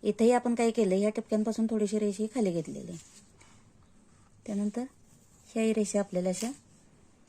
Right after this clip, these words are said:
एकमेकांना जोडून घ्यायच्या आहेत. त्यानंतर इथून आपल्याला ही रेष अशी ओढून घ्यायची. ही आपण आता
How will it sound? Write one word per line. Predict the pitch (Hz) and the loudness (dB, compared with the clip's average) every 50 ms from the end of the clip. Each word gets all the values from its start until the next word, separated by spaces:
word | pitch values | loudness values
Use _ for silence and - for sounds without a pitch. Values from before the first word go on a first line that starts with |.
| _ _ - | _ _ -8
एकमेकांना | 202 - - 190 185 185 - 185 180 190 220 | -6 -4 -4 -4 -4 -4 -4 -4 -4 -4 -2
जोडून | 220 247 233 190 170 165 160 | 0 2 2 2 0 -2 -4
घ्यायच्या | 156 156 151 - - 175 | -6 -8 -10 -14 -16 -20
आहेत. | 170 - - - - - - - - - - - - - - _ - - _ _ _ - - _ _ - _ - _ _ | -20 -20 -20 -20 -20 -20 -20 -20 -20 -20 -20 -20 -20 -20 -20 _ -20 -20 _ _ _ -20 -20 _ _ -20 _ -20 _ _
त्यानंतर | - 220 208 214 214 214 208 233 233 | -4 -2 0 2 0 0 2 2 2
इथून | 240 220 214 - 226 233 240 | 4 2 2 4 4 4 4
आपल्याला | 220 - 208 208 208 226 269 339 - - - - - - - - - - - - - | 4 4 4 4 6 4 2 0 -4 -10 -20 -20 -20 -20 -20 -20 -20 -20 -16 -6 -4
ही | 214 | -2
रेष | 202 214 247 277 - - - - - - - _ _ - - - - - - - 220 | 0 0 -2 -2 -6 -14 -20 -20 -20 -20 -20 _ _ -20 -18 -16 -16 -16 -14 -14 -14
अशी | 196 - 220 | -8 -4 -2
ओढून | 226 226 208 180 170 170 | 0 0 0 0 0 -2
घ्यायची. | 160 165 160 160 - - 214 254 - - _ _ - _ - - - - - - - - - - - - - - - - - - - - - - - - - - - _ _ _ _ - _ - _ _ _ _ _ - - - - - - - _ - - _ _ _ - _ _ _ - - - - - - _ _ _ _ - - - - - - - - - _ _ - - - - - - _ - - _ _ - - - | -4 -4 -8 -8 -8 -8 -8 -8 -10 -16 _ _ -20 _ -20 -20 -20 -20 -20 -20 -20 -20 -20 -20 -20 -20 -20 -20 -20 -20 -20 -20 -20 -20 -20 -20 -20 -20 -20 -20 -20 _ _ _ _ -20 _ -20 _ _ _ _ _ -20 -20 -20 -20 -20 -20 -20 _ -20 -20 _ _ _ -20 _ _ _ -20 -20 -20 -20 -20 -20 _ _ _ _ -20 -20 -20 -20 -20 -20 -20 -20 -20 _ _ -20 -20 -20 -20 -20 -20 _ -20 -20 _ _ -20 -20 -20
ही | - - 202 | -10 -8 -8
आपण | 196 - 190 185 | -8 -4 -4 -4
आता | 185 185 - | -4 -4 -4